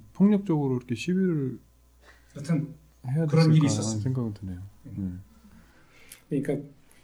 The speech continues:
Speaker 2: 지나치게 순결
Speaker 1: 음.
Speaker 2: 이데올로기를 강조하는 도덕주의자들에게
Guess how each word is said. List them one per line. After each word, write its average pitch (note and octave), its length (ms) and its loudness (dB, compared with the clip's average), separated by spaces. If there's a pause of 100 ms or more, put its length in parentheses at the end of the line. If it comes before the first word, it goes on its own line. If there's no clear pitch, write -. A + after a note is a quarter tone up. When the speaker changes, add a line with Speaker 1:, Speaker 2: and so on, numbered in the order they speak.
(240)
Speaker 2:
지나치게 E3 600 8
순결 F3+ 380 8
Speaker 1:
음. D3 40 4
Speaker 2:
이데올로기를 B2 1800 2
강조하는 C#3 640 4
도덕주의자들에게 B2 1080 2